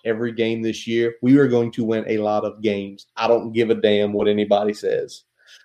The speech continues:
'Cause if we're gonna run the ball anywhere between thirty and forty times a game like we did today, we're gonna get two hundred plus yards. All right. The things I didn't like,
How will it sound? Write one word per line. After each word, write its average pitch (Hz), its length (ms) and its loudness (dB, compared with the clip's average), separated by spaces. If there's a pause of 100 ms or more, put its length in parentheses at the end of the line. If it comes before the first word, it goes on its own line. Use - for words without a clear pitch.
(140)
'Cause 101 160 -6
if - 100 -8
we're 135 80 8
gonna 147 160 8
run 139 180 8
the 131 80 4
ball 131 220 6
anywhere 127 240 6
between 120 240 -6
thirty 123 260 4
and 120 120 -4
forty 123 220 0
times 120 280 -2
a 110 60 -10
game 120 240 -2
like 113 200 -2
we 117 80 -6
did 117 220 -4
today, 185 480 4 (260)
we're 135 120 0
gonna 127 160 2
get 120 160 -2
two 117 160 -4
hundred 107 160 -2
plus 107 320 -2
yards. - 400 -10 (840)
All 139 160 4
right. 101 120 2 (1160)
The 113 80 -12
things 156 240 6
I 185 40 4
didn't 247 280 4
like, - 320 2